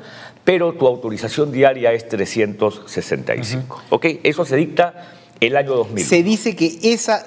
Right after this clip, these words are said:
Speaker 2: ese estándar no está vigente en ninguna parte del
Speaker 1: Mentira,
Speaker 2: mundo.
Speaker 1: porque
Speaker 2: ¿Mentira?
Speaker 1: el igac, y
Speaker 2: Dígame
Speaker 1: esto,
Speaker 2: por
Speaker 1: por
Speaker 2: qué
Speaker 1: favor,
Speaker 2: mentira. Ujú.
Speaker 1: señor de Altao,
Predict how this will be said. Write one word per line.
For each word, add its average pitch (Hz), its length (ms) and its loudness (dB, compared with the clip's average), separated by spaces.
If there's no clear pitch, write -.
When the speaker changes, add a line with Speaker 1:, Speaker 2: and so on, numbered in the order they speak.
Speaker 2:
ese 226 240 2
estándar 220 440 0
no 208 120 -6
está 202 260 0
vigente 202 460 -4
en 180 120 -2
ninguna 190 380 -2
parte 202 300 2
del 208 80 2
Speaker 1:
Mentira, 170 140 4
Speaker 2:
mundo. 202 280 -4
Speaker 1:
porque 160 180 2
Speaker 2:
¿Mentira? - 280 2
Speaker 1:
el 156 180 -6
igac, 156 340 4
y 139 40 -12
Speaker 2:
Dígame 180 340 4
Speaker 1:
esto, 175 60 -2
Speaker 2:
por 160 100 2
Speaker 1:
por 127 80 0
Speaker 2:
qué 175 80 0
Speaker 1:
favor, 143 360 6
Speaker 2:
mentira. 139 280 -8
Ujú. 175 60 -10
Speaker 1:
señor 110 380 0
de 104 80 4
Altao, 117 600 0